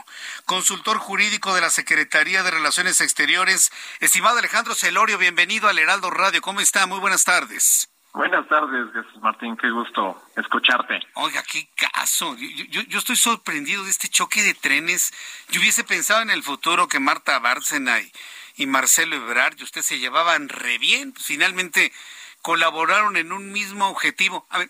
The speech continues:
Speaker 1: primera pregunta, ¿en dónde surgen estos diferendos y este choque entre estos dos personajes, Marta Bárcena y Marcelo Ebrard?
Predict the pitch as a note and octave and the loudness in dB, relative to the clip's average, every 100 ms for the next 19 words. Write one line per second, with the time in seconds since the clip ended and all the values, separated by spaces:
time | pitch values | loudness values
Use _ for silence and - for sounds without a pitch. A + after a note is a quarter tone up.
0 | - E3+ G3+ C#4 B3 F3+ E3+ A3 - C3 | -2 0 2 2 2 -2 -2 -6 -6 -4
1 | D#3+ F3 E3+ C#4 D#4 D4 A3+ - B3 A#3 | -2 -2 -2 -2 0 2 4 4 2 -4
2 | - E3 D#3+ D#3+ - - - - - G3 | -6 0 0 -2 -20 -20 -20 -20 0 0
3 | G3+ A#3 G#3+ - E3 D#3 F3+ E3+ D3 D#3 | 0 -4 -6 -2 0 2 0 -2 -6 -4
4 | - - - - D#3+ G3+ A#3 - - - | -4 -6 -18 -6 -2 0 -2 0 0 0
5 | - F#3+ C#3+ - D3 - F#3 F#3 D3+ E3+ | -4 -8 -8 -10 -10 -4 -4 -4 -4 -4
6 | - E3 D3 C#3+ B2 - - - G3 A3+ | -2 -2 0 0 -2 -6 -4 0 2 2
7 | G3+ F3+ G#3+ G#3+ G3 D3+ B2 - C#3 B2 | 2 2 2 -2 -2 0 0 2 4 2
8 | G#2+ D#2+ - | 0 -4 -4